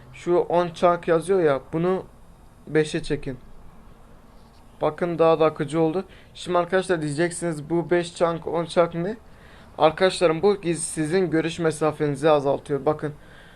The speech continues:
şimdi bir daha açayım. Hemen videoya girdim. En alta geldim. Şimdi mesela bunu on altı yapalım bakın. Daha da fazla bakın. Şimdi daha da ileri görebiliyorum ama telefon daha da kasıyor.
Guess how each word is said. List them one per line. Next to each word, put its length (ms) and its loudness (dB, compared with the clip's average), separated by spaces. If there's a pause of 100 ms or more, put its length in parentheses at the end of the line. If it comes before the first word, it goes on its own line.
(220)
şimdi 400 -8
bir 140 0
daha 120 12
açayım. 380 0 (1500)
Hemen 360 0
videoya 300 4
girdim. 500 -2 (120)
En 120 0
alta 320 0
geldim. 460 -2 (420)
Şimdi 200 -8
mesela 300 0
bunu 240 2
on 200 -4
altı 300 0
yapalım 420 -2
bakın. 260 -8 (1120)
Daha 180 2
da 80 0
fazla 380 -2
bakın. 280 -6 (800)
Şimdi 360 -6
daha 200 8
da 60 6
ileri 420 2
görebiliyorum 500 6
ama 220 2
telefon 440 -2
daha 160 6
da 120 0
kasıyor. 440 -4